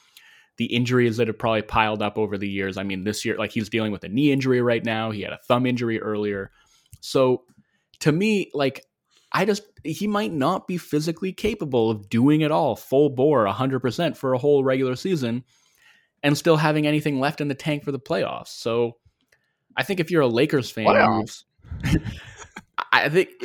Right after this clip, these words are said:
Speaker 1: for the play-in, sorry. <laughs> Um, I think if you're a Lakers fan, you hope that he is playing the long game a little bit.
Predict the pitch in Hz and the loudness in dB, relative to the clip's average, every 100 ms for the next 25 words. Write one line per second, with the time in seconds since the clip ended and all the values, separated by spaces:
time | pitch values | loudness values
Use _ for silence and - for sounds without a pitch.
0 | 117 - 160 - 180 180 98 107 - 143 | -4 2 4 6 6 6 4 0 2 4
1 | 92 - - - - 190 - 165 - - | 2 2 2 2 4 4 6 4 4 0
2 | _ _ _ - - - 254 233 220 - | _ _ _ -16 -10 -8 -8 -10 -14 -16
3 | - 135 120 117 110 110 - _ _ 151 | -10 -2 0 0 0 -4 -10 _ _ 4
4 | 185 180 175 156 131 147 156 123 120 110 | 6 6 6 4 6 4 2 0 0 0
5 | 113 113 - 123 123 135 120 - 117 110 | -2 -4 -2 -2 -2 0 -2 -2 -4 -2
6 | 104 - 113 110 107 95 95 95 87 139 | -4 -8 -6 -4 -4 -6 -8 -6 -4 -4
7 | 160 165 165 170 170 143 156 160 170 170 | -2 -2 -4 -6 -8 -4 -2 -2 -2 -4
8 | 185 | -6